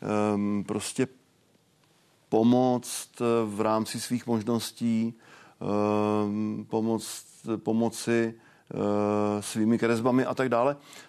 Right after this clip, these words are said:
tak jsem, ehm, eh, vlastně se spojil s paní ministryní, eh, Janou Černochovou a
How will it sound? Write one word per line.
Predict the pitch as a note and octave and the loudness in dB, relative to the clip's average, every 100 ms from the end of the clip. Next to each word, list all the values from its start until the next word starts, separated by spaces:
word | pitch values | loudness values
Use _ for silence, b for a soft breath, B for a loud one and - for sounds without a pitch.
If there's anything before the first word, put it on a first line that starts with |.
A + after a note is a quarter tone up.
| - | -6
tak | G#2+ - | -6 -4
jsem, | - C#3+ C#3 C#3 C#3 C#3+ - - A2+ A2+ | -4 0 0 0 0 -2 -6 -4 -2 0
ehm, | A2+ A2+ A2+ A2+ B B B B B B _ _ _ _ - | 0 0 -2 -6 B B B B B B _ _ _ _ -8
eh, | F2 G2 G#2 | -4 -2 -2
vlastně | A2+ A2+ - - D3 C#3+ C#3+ C#3+ | -2 -4 -8 -4 0 2 2 0
se | C#3 - C#3+ | -2 -4 -6
spojil | - C#3+ C#3+ D3 | -4 0 4 4
s | C3+ - - C3 B2 | 2 -6 -4 0 0
paní | A#2 B2+ C#3 | 0 -2 0
ministryní, | C3+ C3+ - C#3+ C#3 C#3+ C#3+ C#3+ C#3 - | 0 -2 -2 -4 -2 0 0 0 -2 -4
eh, | F2 A#2 A2+ | -2 0 0
Janou | A#2 A#2+ B2 | 2 0 0
Černochovou | C3 B2+ B2+ D3 C#3 C#3 D3 E3+ F#3+ G#3 _ B B B B B _ | 0 -2 -2 0 2 2 0 -4 -8 -12 _ B B B B B _
a | A2 A2 A#2 A#2+ A#2 A#2 A#2 | 0 2 4 4 4 4 2